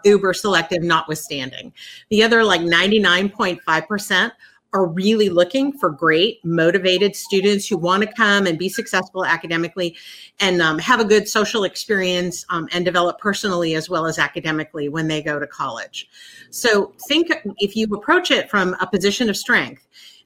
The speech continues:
um, it, I think it will give you more confidence as you go through the process. And,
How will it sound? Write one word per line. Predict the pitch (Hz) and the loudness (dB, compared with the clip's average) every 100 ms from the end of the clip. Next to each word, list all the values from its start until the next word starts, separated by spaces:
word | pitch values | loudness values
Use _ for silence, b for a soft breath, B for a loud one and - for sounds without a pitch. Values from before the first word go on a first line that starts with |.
| - | -4
um, | 180 165 | -2 0
it, | 202 202 196 - | -2 -2 -8 -2
I | 190 | 0
think | 190 262 | 0 0
it | 220 | 0
will | 185 | 0
give | 202 202 | 0 2
you | 208 | 2
more | 165 | 0
confidence | 156 - 262 254 160 147 202 | -2 -2 -2 0 -2 -2 -4
as | 175 | -2
you | 180 160 | 0 0
go | 170 165 | 0 0
through | 165 170 | -2 -6
the | 147 | -6
process. | - 165 156 156 117 135 - | -4 -2 -2 -6 -8 -8 -4
And, | 185 165 | -4 -4